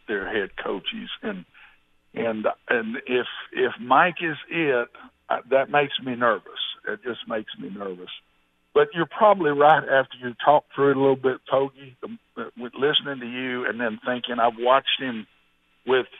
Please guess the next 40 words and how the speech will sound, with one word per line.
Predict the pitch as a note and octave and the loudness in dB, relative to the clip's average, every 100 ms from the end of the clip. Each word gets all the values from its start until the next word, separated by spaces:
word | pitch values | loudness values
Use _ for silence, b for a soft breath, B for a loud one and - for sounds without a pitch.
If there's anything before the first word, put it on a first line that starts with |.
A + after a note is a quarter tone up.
| - - | -16 -4
his | B2 A#2 G#2 - - _ _ | -2 -2 -4 -10 -12 _ _
O | B2 A#2 - | 2 2 -2
Cs, | B2+ A2 F#2 - - - | -2 -4 -4 -14 -20 -14
his | G#2 | -4
offensive | A2+ A2 B2 G#2+ - - | 0 0 -2 -8 -12 -12
coordinators, | A#2 G#2+ F#2+ F#2+ F#2 F#2 A2 | -4 -4 -4 -10 -10 -10 -8
and | G#2+ | -8
he's | G2+ - - | -4 -6 -2
kept | C#3 - | -2 0
'em | A2 | 0
all | A2 A#2 A2+ | 4 6 6
within. | A2+ G2 G#2+ F#2+ E2 D#2 _ _ _ _ | 2 -4 -6 -8 -12 -16 _ _ _ _
And | A2 A#2+ | -6 0
that | B2 - - | 0 0 0
tells | C3 A2+ G#2 - | 4 4 2 -2
me | A2 G#2 F#2 F2+ - _ _ _ | -4 -2 -4 -8 -14 _ _ _
he | A2 - - | -8 -4 0
totally | C3+ A#2 G#2+ | 2 2 0
has | G#2+ G2 - | 0 -2 -2
his | G2+ - | -6 -4
hand | A2 G2+ F#2+ F2+ | -6 -6 -8 -6
on | G#2 | -8
the | F#2+ G2+ | -4 0
offense | A2 F2+ G2+ E2+ | 0 0 -6 -8
as | F2+ | -10
much | G2+ G2 - | -4 -4 -4
as | F#2 | -10
he | F#2 | -10
does | E2+ D#2 | -8 -8
the | - | -6
defense. | B2 A2+ - - - | -6 -6 -10 -14 -2
Not | D3+ D#3+ | -2 0
calling | C#3+ D3 C#3 | 2 2 2
the | C3+ | -2
plays, | - F#2+ F#2+ G2+ G2 | 0 0 2 0 0
not, | C3 C#3+ - _ _ _ _ _ - | 4 4 2 _ _ _ _ _ 0
not | C#3 - | 2 2
putting | - B2+ G#2+ | 0 0 -2
this | G#2+ A2+ - | -6 -8 -8
play | B2 A2+ | -2 -2